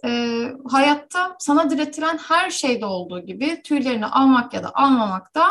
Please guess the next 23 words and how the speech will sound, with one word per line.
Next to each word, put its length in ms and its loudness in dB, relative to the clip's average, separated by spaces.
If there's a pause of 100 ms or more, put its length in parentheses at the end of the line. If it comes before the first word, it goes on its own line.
(360)
senin 400 0
tercihin. 540 -2
Seçersen 560 -2 (100)
ben 120 6
senin 220 -6
yanındayım, 560 -2 (360)
e, 240 -6
diyen 280 2
destekleyici 500 -4
bir 60 -8
markaya 460 0
dönüştü. 460 -6 (560)
Yeni 300 2
nesil 240 -8
mesajı 460 -2 (260)
sosyal 400 0
medyada 220 -2
inanılmaz 560 4
bir 40 0
şekilde 300 -6
sahiplendi 680 -6
ve 160 -8
büyüttü. 440 -10